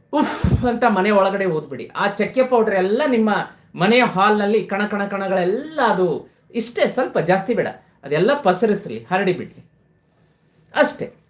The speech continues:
ಆಮೇಲೆ ಒಳಗಡೆ ಬಂದು ನಿಮ್ಮ ಬ್ಯಾಗ್ ತಗೊಂಡು ನೀವು ಕೆಲಸಕ್ಕೆ ಹೊರಡ್ಬೋದು. ಇಷ್ಟೇ ಸಿಂಪಲ್. ಮನೆಯಲ್ಲಿರೋರಾದ್ರೆ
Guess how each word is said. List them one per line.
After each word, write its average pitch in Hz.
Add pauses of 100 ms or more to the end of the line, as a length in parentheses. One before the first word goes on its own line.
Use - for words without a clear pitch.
(140)
ಆಮೇಲೆ 320
ಒಳಗಡೆ 233
ಬಂದು 233
ನಿಮ್ಮ 196
ಬ್ಯಾಗ್ 180
ತಗೊಂಡು 196
ನೀವು 196
ಕೆಲಸಕ್ಕೆ 156
ಹೊರಡ್ಬೋದು. 220 (800)
ಇಷ್ಟೇ 214
ಸಿಂಪಲ್. 175 (380)
ಮನೆಯಲ್ಲಿರೋರಾದ್ರೆ 240